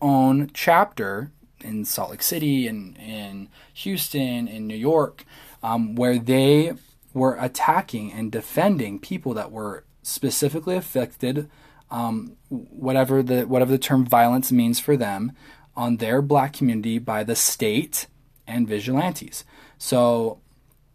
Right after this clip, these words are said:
um, then it continues on to say, "In the years since, we've committed to struggling together and to imagining and creating a world free of anti-Blackness, where every Black person has social,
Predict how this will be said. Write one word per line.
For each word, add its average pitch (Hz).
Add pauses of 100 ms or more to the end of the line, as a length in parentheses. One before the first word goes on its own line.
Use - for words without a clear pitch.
(400)
um, 120
then 135
it 147
continues 135
on 120
to 123
say, 123
"In 120
the 123
years 131
since, 139
we've 131
committed 135
to 180
struggling 139
together 139 (500)
and 131 (160)
to 139
imagining 143
and 180
creating 147
a 160
world 123
free 127
of 131
anti-Blackness, 120 (260)
where -
every 135
Black 147
person 123
has 110
social, 135